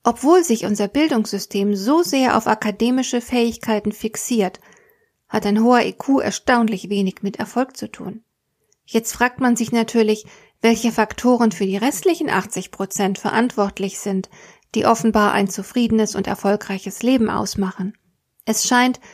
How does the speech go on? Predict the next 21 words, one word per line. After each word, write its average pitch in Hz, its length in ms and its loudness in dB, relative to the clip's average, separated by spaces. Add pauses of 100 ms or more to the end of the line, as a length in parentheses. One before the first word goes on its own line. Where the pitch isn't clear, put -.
(280)
dass 226 180 2
unser 226 300 4
persönliches 262 800 0
Schicksal 226 460 0 (240)
von - 200 -2
einem 208 220 2
Merkmalskomplex 233 1040 0
bestimmt 226 540 0
wird, 208 340 0
den 220 140 4
man 214 140 2
als - 280 -4
Charakter 240 720 -2
bezeichnen 190 640 -6
könnte. 185 420 -6 (720)
Daniel 233 340 6
Goleman 269 460 6
nannte 220 300 4
ihn 208 240 0 (220)
emotionale 202 880 2
Intelligenz. - 920 -8